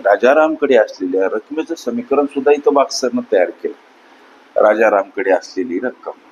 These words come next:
राजारामकडील रक्कम किती आहे हो समीकरण स्वरूप, तर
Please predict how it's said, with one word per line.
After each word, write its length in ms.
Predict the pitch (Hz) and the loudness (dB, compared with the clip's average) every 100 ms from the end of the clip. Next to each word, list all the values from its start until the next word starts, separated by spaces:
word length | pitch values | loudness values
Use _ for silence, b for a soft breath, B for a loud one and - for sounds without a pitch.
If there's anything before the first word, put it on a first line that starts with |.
| _ - _ - - - _ - - - - - - - - - - - - - - | _ -20 _ -20 -20 -20 _ -20 -20 -20 -20 -20 -20 -20 -20 -20 -20 -20 -20 -8 -2
राजारामकडील 1500 | 92 87 87 90 82 76 - - - _ - 104 92 82 76 - - - _ - - 110 | 0 0 0 0 2 0 -2 -12 -20 _ -8 -4 -2 -4 -6 -12 -16 -20 _ -20 -8 -4
रक्कम 340 | 101 - - - - - _ - - _ _ - | -4 -8 -20 -20 -20 -20 _ -20 -20 _ _ -10
किती 200 | 131 135 | -2 2
आहे 160 | 127 123 | 4 4
हो 420 | 120 117 123 120 | 2 0 0 -4
समीकरण 540 | - 104 110 113 110 | -8 -8 -8 -6 -6
स्वरूप, 380 | 113 107 107 104 - _ - - - - - - - - | -6 -10 -8 -10 -12 _ -20 -20 -20 -20 -20 -20 -16 -4
तर 140 | 107 | -4